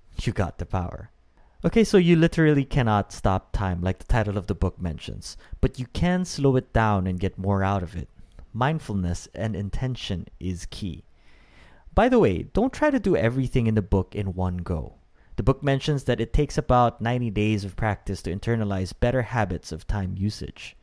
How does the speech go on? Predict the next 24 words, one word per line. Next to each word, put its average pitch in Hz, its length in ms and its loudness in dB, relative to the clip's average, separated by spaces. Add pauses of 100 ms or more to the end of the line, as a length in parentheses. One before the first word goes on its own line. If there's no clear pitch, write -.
(320)
For 139 180 2
example, 202 540 -2 (260)
on 117 220 2
Monday, 107 340 4
you 160 240 -2
can 127 180 -2
eat 190 240 -6
mindfully. 170 680 -4 (220)
Tuesday, 175 680 -2 (160)
identify 131 540 2
the 113 120 0
weeds 127 360 -2
in 117 100 -2
your 120 120 0
life 135 280 -4
garden. - 420 -2 (460)
Wednesday, 165 580 0 (240)
listen 214 240 0
to 233 100 4
a 226 60 6
podcast 233 580 0
during 131 180 4
your 123 140 2
downtime 117 540 -2